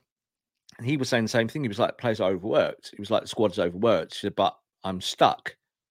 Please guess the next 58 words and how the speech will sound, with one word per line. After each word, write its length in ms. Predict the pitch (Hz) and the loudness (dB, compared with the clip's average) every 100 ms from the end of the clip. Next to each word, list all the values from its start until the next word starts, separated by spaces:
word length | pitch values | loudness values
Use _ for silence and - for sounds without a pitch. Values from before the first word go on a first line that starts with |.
| _ - | _ -16
'cause 140 | - | -12
I 40 | 107 | -12
have 120 | - | -12
to 80 | - | -4
put 160 | - | -2
a 40 | - | -2
team 260 | - 131 | 0 0
out 100 | 101 | 0
that 100 | - | -2
<laughs> 180 | 113 - | -2 2
wins." 360 | 123 131 - - - - - | 2 0 -6 -10 -12 -4 4
And 100 | 131 | 8
I 40 | |
think 140 | 165 156 | 8 6
that's 140 | 151 | 2
the 60 | - | 6
same 160 | 147 | 6
for 60 | 147 | 6
Ten 160 | 190 185 | 4 4
Hag. 240 | - 127 | 2 4
I 20 | |
don't 140 | 139 143 | 4 4
think 160 | 127 | -2
T-, 100 | - - | -6 2
Ten 160 | 208 165 | 4 4
Hag 120 | 120 | 6
wants 260 | 170 117 | 4 4
Luke 160 | 131 - | 0 2
Shaw 220 | 131 113 | 4 6
out 200 | 139 95 | 6 6
there, 100 | 110 | 2
doesn't 260 | 143 202 165 | -2 -2 -4
he? 220 | 85 113 - - - | -4 -6 -14 -20 -4
And 100 | 135 | 0
Luke 140 | 147 | 0
Shaw 140 | - 117 | 0 -2
says, 200 | 131 107 | 0 0
"Yes, 140 | 135 | 0
boss, 240 | - 107 113 | 2 0 0
I'm 100 | 117 | -2
ready 180 | 110 101 | -2 -4
to 120 | - | -8
play." 460 | - 147 80 156 - - _ - | 0 0 0 -4 -12 -20 _ -16
Then 120 | 107 | -8
what 200 | 127 - | -6 -4
do 100 | 131 | -4
you 80 | 127 | -4
kinda 320 | - 135 135 151 | -4 -6 -6 -2
do? 300 | - 80 78 - _ 151 - | 0 0 -4 -14 _ -20 -2
Put 160 | - 160 | -2 0
Victor 380 | 156 185 - 190 | 0 0 0 -2
Lindelof 260 | 202 196 | 0 2
out 160 | 202 - | 2 4
there 120 | 233 | 2
at 80 | 190 | 2
left 160 | 233 | 0
back? 300 | - 311 - | 0 -2 -4
So, 260 | - 139 | 2 4